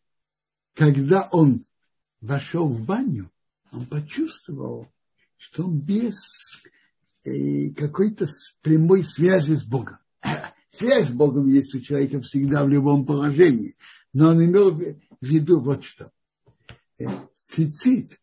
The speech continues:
напоминает нам о заповедях. Цицит, который человек носит на одежде. Тфилин напоминает тоже о связи с Богом. Мезуза, который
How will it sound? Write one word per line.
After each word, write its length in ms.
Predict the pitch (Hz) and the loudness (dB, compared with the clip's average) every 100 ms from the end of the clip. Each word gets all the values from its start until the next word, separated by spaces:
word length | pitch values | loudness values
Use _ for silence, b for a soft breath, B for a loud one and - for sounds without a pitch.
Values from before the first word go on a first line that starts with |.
| - | -8
напоминает 720 | 131 151 147 147 156 151 135 | -6 0 2 4 2 0 -4
нам 180 | 139 127 | -6 -6
о 100 | 120 | -4
заповедях. 840 | 107 127 110 101 95 - - _ _ _ _ _ B B B B _ _ _ _ | -2 -4 -4 -12 -14 -20 -20 _ _ _ _ _ B B B B _ _ _ _
Цицит, 480 | - 151 - 160 151 | 0 0 2 0 2
который 680 | 143 110 135 139 127 120 _ _ | -2 0 2 4 2 -2 _ _
человек 320 | 139 143 139 | -2 0 2
носит 480 | 147 131 101 104 98 | 2 2 -2 -14 -4
на 140 | 135 | -2
одежде. 500 | 123 110 107 - _ _ _ _ _ _ _ b b b - - | -2 -4 -10 -12 _ _ _ _ _ _ _ b b b -20 0
Тфилин 520 | 196 196 202 220 208 | 4 8 10 10 10
напоминает 760 | 208 151 175 175 175 185 190 151 | 6 4 4 6 4 2 2 0
тоже 300 | 175 175 147 | 0 0 0
о 100 | 156 | -4
связи 440 | - 156 156 139 131 | 0 0 0 -2 -4
с 80 | |
Богом. 340 | 104 120 95 _ _ _ b b 160 | -4 -6 -6 _ _ _ b b 8
Мезуза, 880 | 190 170 165 147 117 156 147 147 - _ _ _ _ _ _ _ | 8 8 4 2 2 -2 -2 -8 -12 _ _ _ _ _ _ _
который 680 | 143 143 156 147 147 131 | -6 0 0 2 2 0